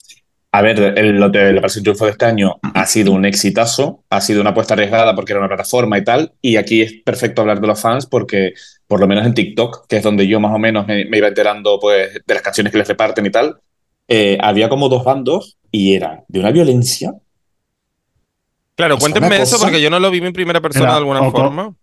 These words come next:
Speaker 3: o con el mío o contra el mío, y
Speaker 1: O
Speaker 3: era
Speaker 1: estabas en el
Speaker 3: así.
Speaker 1: clan Juanjo, Martín, no sé qué, o, o con Nayara, eh, Lucas, eh,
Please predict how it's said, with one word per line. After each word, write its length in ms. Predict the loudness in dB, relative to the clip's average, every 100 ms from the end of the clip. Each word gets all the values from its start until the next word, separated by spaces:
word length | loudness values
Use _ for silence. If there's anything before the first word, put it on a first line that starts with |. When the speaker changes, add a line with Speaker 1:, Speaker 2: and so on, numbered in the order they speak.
| -4
Speaker 3:
o 140 | -2
con 120 | 0 0
el 120 | 0
mío 300 | 0 0 -2
o 80 | -4
contra 280 | -4 0 0
el 80 | 0
mío, 340 | -2 -4 -4
y 60 | 0
Speaker 1:
O 40 |
Speaker 3:
era 60 | 0
Speaker 1:
estabas 320 | 2 2 2
en 60 | 0
el 60 |
Speaker 3:
así. 100 | -2
Speaker 1:
clan 240 | 0 -2 -4
Juanjo, 920 | -2 0 0 -4 -2 2 2 2 0
Martín, 1080 | -4 -6 -6 -4 -2 -2 -2 -2 -4 -4 -2
no 100 | 0
sé 100 | 0
qué, 180 | 0 -4 _ _
o, 580 | 0 2 2 2 0 0
o 340 | 0 2 2 0
con 200 | -2 0
Nayara, 720 | 0 2 2 2 -2 -2 -6
eh, 200 | -8 -4
Lucas, 640 | 0 0 2 2 4 2 -2 -8
eh, 560 | -6 -2 0 0 0